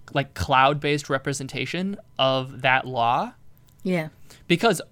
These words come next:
Speaker 1: every single legal case has citations, right?
Speaker 2: Yeah.
Speaker 1: And so creates this beautiful data web. And, and then if you can apply some smart learning to that, you can determine which,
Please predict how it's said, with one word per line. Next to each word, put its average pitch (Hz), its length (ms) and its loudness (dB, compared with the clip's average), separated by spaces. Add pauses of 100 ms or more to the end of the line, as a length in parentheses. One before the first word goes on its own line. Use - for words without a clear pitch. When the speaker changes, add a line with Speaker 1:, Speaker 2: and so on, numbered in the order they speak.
Speaker 1:
every 190 280 2
single 214 420 -2
legal 165 260 0
case 123 580 -8
has 139 400 -2
citations, - 1300 -4 (320)
right? 160 260 2
Speaker 2:
Yeah. 170 260 -4
Speaker 1:
And 160 160 0
so 170 120 -2
creates 175 440 -2
this 147 160 -4
beautiful 196 500 -4
data 151 320 0
web. 98 320 -10 (1080)
And, 139 460 2 (340)
and 143 160 0
then 143 520 -2
if 143 220 -8
you 160 260 -6
can 151 200 -8
apply 175 520 0
some 131 160 -10
smart 185 400 -2
learning 123 380 -8
to 123 120 -10
that, 110 300 -6 (260)
you 160 100 -6
can 165 140 -6
determine 147 580 -4 (440)
which, 139 720 -6